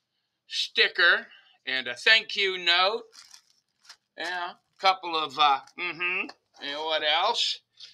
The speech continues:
I've got a, uh, it came with this rail, all right? Right here. Now, uh, I don't believe I'm gonna use this. It might work. Uh,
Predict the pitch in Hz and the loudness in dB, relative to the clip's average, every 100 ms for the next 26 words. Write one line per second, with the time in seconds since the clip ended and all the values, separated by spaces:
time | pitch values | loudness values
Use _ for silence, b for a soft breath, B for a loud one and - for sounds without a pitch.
0 | B B B - 185 185 185 180 180 - | B B B 2 4 4 4 2 0 -4
1 | - 277 - 262 220 175 165 156 147 190 | 4 4 6 2 2 0 -2 -4 -6 -12
2 | - 330 294 240 - 185 - 147 143 110 | -10 -8 -6 -8 -8 -10 -10 -6 -6 -6
3 | 104 - _ _ 165 165 175 208 208 202 | -12 -20 _ _ -6 -4 2 4 4 4
4 | - B B _ _ _ 127 143 135 117 | -2 B B _ _ _ 2 4 4 2
5 | 92 85 _ b b b b _ 202 202 | -4 -6 _ b b b b _ 6 8
6 | 208 202 202 202 202 202 196 202 240 240 | 8 6 6 6 6 6 4 4 4 2
7 | 220 - 147 147 143 147 151 151 151 127 | 0 -6 -6 -6 0 0 0 -2 -6 -2
8 | 135 127 117 135 123 104 117 220 208 151 | -2 -2 2 2 2 0 2 2 2 -2
9 | 131 117 95 98 110 107 135 185 - - | -6 -8 -12 -6 -2 0 0 -2 -4 -6
10 | - _ _ _ _ _ - 196 180 - | -10 _ _ _ _ _ 2 4 4 0
11 | 139 175 220 247 - 160 156 160 185 _ | -8 4 6 6 0 -6 -2 -2 -4 _
12 | - B B _ _ _ _ - 139 139 | -14 B B _ _ _ _ 0 4 6
13 | 131 | 4